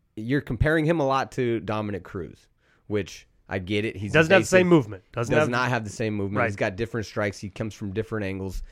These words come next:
Speaker 1: And I think it's gonna be hard for Pedro to, to time like he was doing with Cruz. He was kinda timing him and, and then coming in on his attacks. I don't think he does that with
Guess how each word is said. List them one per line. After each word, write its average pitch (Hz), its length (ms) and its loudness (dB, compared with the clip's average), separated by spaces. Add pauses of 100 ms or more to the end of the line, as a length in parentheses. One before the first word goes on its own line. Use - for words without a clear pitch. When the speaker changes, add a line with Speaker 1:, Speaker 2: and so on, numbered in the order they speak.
(140)
Speaker 1:
And 110 100 -4
I 120 60 -2
think 156 160 -4
it's 143 80 -8
gonna 165 120 -8
be 143 40 -2
hard 139 220 -2
for - 80 -16
Pedro 123 480 0 (220)
to, 113 320 -2
to - 180 -8
time 131 500 -2
like 104 160 -4
he 120 80 -6
was 104 140 -2
doing 107 240 -2
with 98 120 -4
Cruz. 120 280 -4
He 113 40 -4
was 92 120 -8
kinda 101 180 -6
timing 98 380 -6
him 123 100 -6 (400)
and, 104 160 -2
and 101 160 -2
then 98 160 -2
coming 107 300 -2
in 110 280 -2
on 101 120 -4
his 95 120 -6
attacks. 107 380 -8
I 113 60 -4
don't 139 120 -6
think 135 140 -10
he 127 60 -6
does 117 220 -2
that 90 180 -6
with 85 260 -8